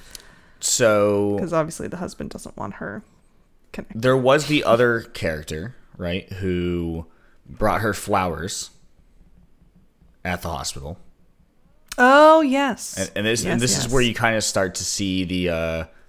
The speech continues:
Speaker 1: the plot unravel, right? And you kinda start to see exactly what's going on.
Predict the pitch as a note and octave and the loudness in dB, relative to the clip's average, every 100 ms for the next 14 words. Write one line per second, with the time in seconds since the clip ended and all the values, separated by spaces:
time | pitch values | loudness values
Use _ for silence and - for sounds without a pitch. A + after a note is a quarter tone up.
0 | _ F#2 - G#2+ G#2 F#2+ F2+ F2 D2+ C#2+ | _ -6 -2 2 2 0 -2 -2 -2 -6
1 | D2+ - - _ - - E2 E2+ E2+ G2+ | -12 -14 -20 _ -20 -10 -8 -6 -6 -6
2 | E2+ G2+ F2+ F2 G2+ F2+ F2 E2+ E2+ D2+ | -4 -4 -4 -4 -4 -4 -4 -4 -6 -4
3 | E2 D#2 D2 C#2+ D2 | -6 -6 -8 -10 -12